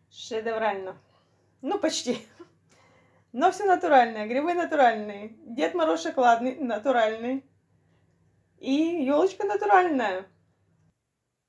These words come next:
Ну и, конечно, результат выглядит так. В общем, тортик на скорую руку. Я прикрыла свою декорацию, чтоб как-то оттенить торт, чтоб было его видно.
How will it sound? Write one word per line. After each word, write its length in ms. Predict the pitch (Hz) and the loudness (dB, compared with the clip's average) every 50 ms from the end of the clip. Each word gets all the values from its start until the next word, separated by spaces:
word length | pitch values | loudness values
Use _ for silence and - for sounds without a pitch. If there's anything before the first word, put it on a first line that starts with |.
| _ _ _ | _ _ _
Ну 160 | 240 247 262 | -10 -8 -8
и, 60 | 262 254 | -8 -6
конечно, 460 | - 254 247 233 220 214 - _ 214 | -6 -8 -6 -6 -6 -8 -10 _ -14
результат 560 | 208 208 214 208 202 _ - 269 302 302 _ - | -12 -12 -12 -12 -14 _ -6 -6 -6 -6 _ -12
выглядит 520 | 220 226 233 233 226 214 214 208 - _ | -12 -10 -10 -10 -10 -8 -10 -10 -12 _
так. 300 | _ 185 - _ _ _ _ _ _ _ _ _ _ _ _ _ _ _ _ _ _ _ _ _ _ _ _ _ _ | _ -20 -20 _ _ _ _ _ _ _ _ _ _ _ _ _ _ _ _ _ _ _ _ _ _ _ _ _ _
В 100 | - 240 | -6 -4
общем, 280 | 254 254 - - 247 226 | -4 -4 -4 -8 -12 -10
тортик 400 | - 285 294 302 - _ 240 - | -6 -6 -6 -6 -6 _ -14 -10
на 80 | 247 | -10
скорую 440 | 233 233 _ - 247 226 233 233 233 | -10 -10 _ -6 -4 -4 -2 -2 -4
руку. 260 | 254 285 285 - 247 | -4 -6 -8 -8 -8
Я 140 | 240 226 220 | -6 -6 -6
прикрыла 440 | 220 - 220 214 _ 220 214 208 208 | -6 -10 -18 -16 _ -10 -8 -8 -8
свою 240 | 208 _ - 208 196 | -8 _ -14 -14 -12
декорацию, 580 | 196 208 202 - 214 233 254 247 247 - 208 - | -12 -12 -12 -8 -4 -4 -4 -4 -6 -12 -20 -20
чтоб 180 | - 190 185 _ | -18 -20 -20 _
как-то 300 | - 185 185 _ - 202 | -18 -18 -18 _ -16 -16
оттенить 500 | 202 _ _ - 247 240 226 214 214 _ | -16 _ _ -12 -10 -8 -8 -10 -10 _
торт, 280 | - 254 262 254 _ - | -8 -8 -8 -8 _ -20
чтоб 180 | - - 202 | -20 -20 -20
было 200 | 196 190 196 185 | -12 -10 -8 -8
его 200 | 190 190 190 190 | -6 -8 -8 -8
видно. 400 | 190 214 240 220 226 220 214 - | -8 -10 -10 -8 -8 -10 -10 -12